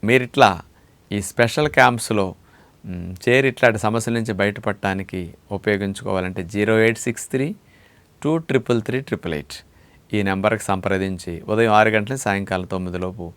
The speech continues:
సంప్రదించి వివరాలు తెలుసుకుని ఉపయోగించుకోగలరని విజ్ఞప్తి చేస్తూ, ఇలాంటి వారికి అవేర్‌నెస్ కలిగించుకోవటానికి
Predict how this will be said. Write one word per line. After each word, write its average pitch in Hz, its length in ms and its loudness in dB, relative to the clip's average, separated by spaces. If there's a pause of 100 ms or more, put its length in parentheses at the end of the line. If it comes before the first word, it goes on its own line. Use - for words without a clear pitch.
(400)
సంప్రదించి 98 600 0
వివరాలు 104 360 2
తెలుసుకుని 98 500 -4 (460)
ఉపయోగించుకోగలరని 104 920 0
విజ్ఞప్తి 92 360 -6
చేస్తూ, 110 400 -2 (480)
ఇలాంటి 165 460 6
వారికి 147 400 4
అవేర్‌నెస్ 123 440 4
కలిగించుకోవటానికి 101 960 -2